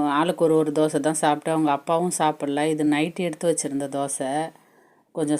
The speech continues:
சாதமும் நா-, நைட்டு ஒரு தோசையும் மீந்துருச்சு. அதையும் எடுத்து வச்சிட்டு இருந்தேன். இது காலையில சுட்டது. பாருங்க, அப்படியே சாப்பிடாம போயிட்டாங்க. என்ன பண்றது? இந்த வ-, பாண்டிச்சேரியில எல்லாரும் அப்படியே குப்பையிலையும் வாய்க்கால்லையும் தான் கொட்டுவாங்க.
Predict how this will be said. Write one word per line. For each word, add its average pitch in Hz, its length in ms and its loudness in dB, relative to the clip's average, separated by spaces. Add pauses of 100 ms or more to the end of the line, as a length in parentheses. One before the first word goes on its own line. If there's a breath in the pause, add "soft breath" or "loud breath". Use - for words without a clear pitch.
சாதமும் 165 580 2
நா-, 147 580 0
நைட்டு 151 220 0
ஒரு 151 240 0
தோசையும் 147 300 -2
மீந்துருச்சு. 151 800 0
அதையும் 151 400 -2
எடுத்து 151 260 -2
வச்சிட்டு - 260 -8
இருந்தேன். 143 520 -4 (140)
இது 151 260 -8
காலையில 160 540 -2
சுட்டது. 147 720 -6 (920 soft breath)
பாருங்க, 156 400 4
அப்படியே 151 320 -2
சாப்பிடாம 151 580 0
போயிட்டாங்க. 143 380 -2
என்ன 151 340 0
பண்றது? 139 600 -4 (160)
இந்த 151 360 2
வ-, 143 680 -4
பாண்டிச்சேரியில 160 640 2
எல்லாரும் 147 500 2
அப்படியே 147 160 0
குப்பையிலையும் 151 680 2
வாய்க்கால்லையும் 147 640 -2
தான் 151 200 -2
கொட்டுவாங்க. 139 720 -2